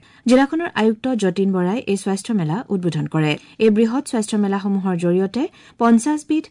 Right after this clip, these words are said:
বিভিন্ন জটিল ৰোগত আক্ৰান্ত ওঠৰ বছৰ অনূৰ্ধ্বৰ ল'ৰা-ছোৱালীক বিশেষজ্ঞ চিকিৎসকৰ দ্বাৰা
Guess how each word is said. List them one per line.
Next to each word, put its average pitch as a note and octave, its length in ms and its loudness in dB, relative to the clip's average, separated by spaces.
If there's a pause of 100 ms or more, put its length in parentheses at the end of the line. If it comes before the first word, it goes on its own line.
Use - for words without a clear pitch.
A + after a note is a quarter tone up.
বিভিন্ন C4+ 280 4 (120)
জটিল A3 360 0
ৰোগত A3 240 -2 (140)
আক্ৰান্ত F3+ 340 -2 (460)
ওঠৰ C4 220 0 (100)
বছৰ C#4+ 280 -2 (120)
অনূৰ্ধ্বৰ G3+ 460 0
ল'ৰা-ছোৱালীক F#3 520 -2 (100)
বিশেষজ্ঞ F#3 440 -4 (140)
চিকিৎসকৰ A3+ 600 -6
দ্বাৰা D#3+ 200 0